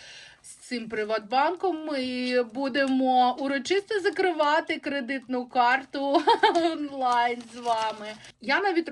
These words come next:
зроблю, напевно, запис цієї події, тому що для мене, хто зі мною давно, знає, що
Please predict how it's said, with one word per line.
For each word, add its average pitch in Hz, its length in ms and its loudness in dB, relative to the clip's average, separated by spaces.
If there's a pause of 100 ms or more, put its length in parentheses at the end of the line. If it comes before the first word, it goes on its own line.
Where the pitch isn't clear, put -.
зроблю, 269 500 -4
напевно, 262 520 -2
запис 220 560 -2
цієї 226 400 -10
події, 240 480 -2
тому 269 260 -8
що - 140 -10
для 226 160 -6
мене, 277 680 0
хто 254 240 -10
зі 233 120 -10
мною 233 240 -4
давно, 226 420 -4
знає, 226 540 -4
що 214 520 0